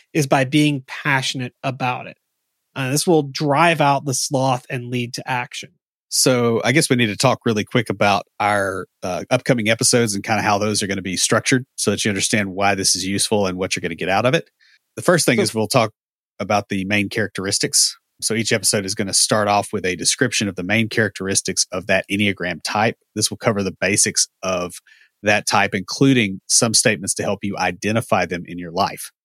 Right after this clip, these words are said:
Speaker 1: Yeah, it's really interesting. The book that I have, The Road Back to You,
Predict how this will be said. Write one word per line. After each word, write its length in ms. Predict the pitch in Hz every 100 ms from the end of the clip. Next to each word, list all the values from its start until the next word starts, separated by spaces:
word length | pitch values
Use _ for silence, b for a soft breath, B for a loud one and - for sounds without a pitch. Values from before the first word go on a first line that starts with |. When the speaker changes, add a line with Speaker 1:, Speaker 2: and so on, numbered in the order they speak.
| _
Speaker 1:
Yeah, 340 | 170 175 147 - - _
it's 180 | 180 170
really 200 | 240 214
interesting. 440 | 185 190 160 160 143
The 120 | 139 _
book 260 | 170 175
that 120 | - 147
I 140 | 139
have, 520 | - 147 143 135 135 151 _ _ _ _ _ -
The 120 | 147
Road 280 | 151 151 151
Back 240 | 143 139 -
to 80 | 139
You, 300 | 151 143